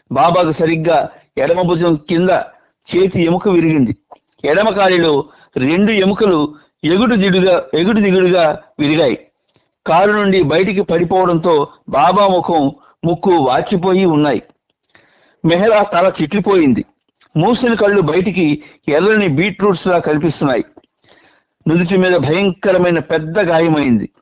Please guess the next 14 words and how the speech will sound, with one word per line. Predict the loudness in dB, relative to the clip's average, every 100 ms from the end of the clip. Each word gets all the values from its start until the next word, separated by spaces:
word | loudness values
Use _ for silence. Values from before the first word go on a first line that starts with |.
| _ _ -4
ఎలిజబెత్ | -2 0 0 -2 -4 -4
ప్యాటర్సన్ | -2 -2 -4 -2 -4 -6 -20 -20 -20
స్టీరింగ్ | -8 -2 0 2 2
వీల్ | 2 0 -2 -4 _ -2
వెనుక | -2 0 2 2 -2 -10 -4
ఇరుక్కుపోవడం | -2 -2 -4 0 0 2 2
వల్ల | 2 2 0 -2 -12 -20 -20 _ -2
ఆమె | 2 2 0 -2 -8 _ _ _ -6
రెండు | -2 2 2 2
మోచేతుల | 2 0 0 0 2
ఎముకలు, | 2 2 0 2 2 0 -4 _ -2
పక్కటెముకలు | -2 0 -2 0 0 0
విరిగాయి. | 2 0 0 0 -2 -8 _ _ _ -2
మెహ్రూకి | 0 2 0 0 -4